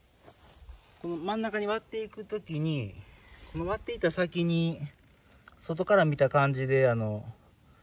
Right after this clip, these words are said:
節がないようにするといいと思います。だからこれやったら、あ、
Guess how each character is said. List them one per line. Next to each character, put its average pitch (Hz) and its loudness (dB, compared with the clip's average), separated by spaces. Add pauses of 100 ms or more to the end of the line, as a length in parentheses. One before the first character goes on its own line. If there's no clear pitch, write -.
(140)
節 139 -4
が 95 -2 (960)
な 123 0
い 127 0
よ 127 4
う 104 -2
に 92 -4 (880)
す - -6
る 120 -4
と 175 4 (1000)
い 127 -4
い 113 -8
と 110 0
思 101 -4
い 95 -8
ま 90 -10
す。 - -18 (1700)
だ 127 -10
か 117 -8
ら 113 -8
こ 147 -10
れ 151 -4
や 151 -4
っ - -12
た - -10
ら、 139 -4
あ、 123 -4